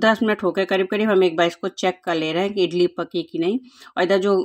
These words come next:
सांभर है वो पक गया था, गैस की फ्लेम हमने ऑफ कर दी थी। तो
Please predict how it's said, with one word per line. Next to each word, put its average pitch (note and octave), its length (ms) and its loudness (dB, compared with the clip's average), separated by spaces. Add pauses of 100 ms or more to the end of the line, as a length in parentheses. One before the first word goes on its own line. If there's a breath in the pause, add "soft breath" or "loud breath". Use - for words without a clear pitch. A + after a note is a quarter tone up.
(160)
सांभर E3+ 480 2
है A#3 80 4
वो G3+ 120 4
पक E3+ 200 0
गया F#3 200 0
था, A#3 300 0
गैस E3 280 0
की F#3 140 -2
फ्लेम F3+ 260 0
हमने F3+ 260 4
ऑफ D3+ 340 0
कर D#3 120 -4
दी E3 140 -2
थी। A3 140 -6
तो - 140 -14